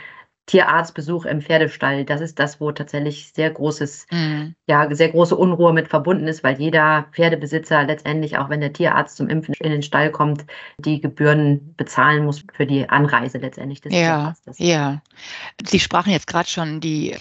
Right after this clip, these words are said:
Speaker 2: ja, die Preissteigerungen an. In den Zeiten, in denen wir zurzeit ja leben, sind eben die Lebenshaltungskosten, die Energiekosten und auch die Kosten für Tierfutter ja deutlich auch schon bereits gestiegen.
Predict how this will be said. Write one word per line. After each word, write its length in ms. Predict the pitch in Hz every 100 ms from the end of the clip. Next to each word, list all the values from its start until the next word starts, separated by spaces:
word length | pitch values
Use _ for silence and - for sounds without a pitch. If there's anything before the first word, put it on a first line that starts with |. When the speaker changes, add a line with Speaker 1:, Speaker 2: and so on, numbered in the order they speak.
| - -
Speaker 2:
ja, 180 | 160
die 120 | 156 151
Preissteigerungen 1080 | - - 175 - - - 165 175 165 156 151
an. 260 | - 160
In 200 | 180 165
den 160 | 165 151
Zeiten, 360 | - 147 156 170
in 140 | 160
denen 180 | 165 165
wir 120 | 160
zurzeit 560 | - 160 - 147 151 - - - -
ja 120 | 156
leben, 440 | 156 165 175 175
sind 200 | 160 175
eben 200 | 165 165
die 240 | - 160 160
Lebenshaltungskosten, 1120 | 170 175 160 151 165 - - - 151 - 170
die 120 | 170
Energiekosten 920 | 165 170 160 160 - 147 - - 147
und 160 | 165 147
auch 120 | 151
die 100 | 180
Kosten 340 | - 160 -
für 140 | 151 165
Tierfutter 460 | - 180 180 170
ja 120 | 151
deutlich 420 | 147 156 175 160 -
auch 140 | 156
schon 160 | - 160
bereits 380 | 147 143 -
gestiegen. 580 | - 160 - 170 175 196